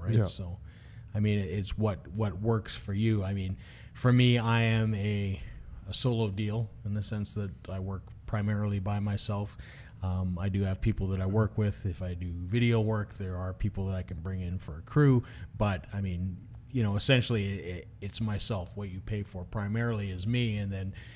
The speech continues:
Speaker 1: if you're bringing in, or if your project's big enough and I have to bring in other people, the cost, I mean, obviously goes up.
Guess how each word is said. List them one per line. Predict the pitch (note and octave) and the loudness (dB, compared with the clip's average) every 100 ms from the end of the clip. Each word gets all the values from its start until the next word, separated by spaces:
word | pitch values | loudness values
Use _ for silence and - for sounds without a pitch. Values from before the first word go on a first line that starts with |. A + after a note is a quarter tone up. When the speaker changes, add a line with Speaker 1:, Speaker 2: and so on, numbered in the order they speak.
| - - | -16 -4
Speaker 1:
if | G#2+ A#2 | 0 2
you're | |
bringing | A2+ A#2 A2+ A2 A2 | 4 4 4 4 2
in, | A2 A2 | 2 2
or | G#2 G2 | 0 -2
if | F#2+ | -2
your | F#2+ | -4
project's | - B2 A#2+ G#2 - | 2 4 6 2 -2
big | A#2 G#2+ | -4 -2
enough | G#2+ - | -2 0
and | G#2 | -2
I | |
have | G2+ | -2
to | F#2+ | -2
bring | G#2 | -2
in | G#2 | -2
other | G#2+ | -2
people, | - C3 - | -2 -2 -2
the | G#2 | -6
cost, | G2+ A2 G#2+ - | -2 -2 -2 -2
I | A2 | -4
mean, | F#2 | -4
obviously | F2+ F#2 F#2 F2+ | -6 -6 -6 -8
goes | E2+ F2 F#2+ | -8 -6 -6
up. | F#2 | -6